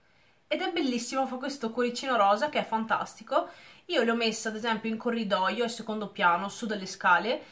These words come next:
perché così non devo neanche accendere la luce da giù per venire su dalle scale, eh, perché vedo già, fa parecchia luce che riesco a vedere, a fare le scale e ad arrivare su.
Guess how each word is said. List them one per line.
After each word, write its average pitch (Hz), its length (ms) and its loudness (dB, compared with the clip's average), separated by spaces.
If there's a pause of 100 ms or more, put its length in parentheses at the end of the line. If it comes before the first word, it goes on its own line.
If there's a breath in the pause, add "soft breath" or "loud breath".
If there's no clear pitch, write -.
(220 loud breath)
perché 320 260 -2
così 262 560 0
non 269 120 -2
devo 285 160 0
neanche 240 240 0
accendere 226 480 0
la 202 120 2
luce 214 520 -4
da 208 160 -2
giù 208 340 -6 (140)
per 220 140 -4
venire 214 240 -2
su 208 160 -10
dalle 202 200 -4
scale, 208 720 2
eh, 220 260 0
perché 226 300 0
vedo 240 320 4
già, 208 280 10
fa 226 360 8 (360)
parecchia 233 420 2
luce 208 380 -4
che 240 80 -4
riesco 254 500 0
a 214 120 -2
vedere, 202 360 -2
a 226 80 2
fare 220 220 -2
le 226 80 -4
scale 214 300 0
e 214 40 0
ad 202 80 2
arrivare 185 320 -4
su. - 240 -14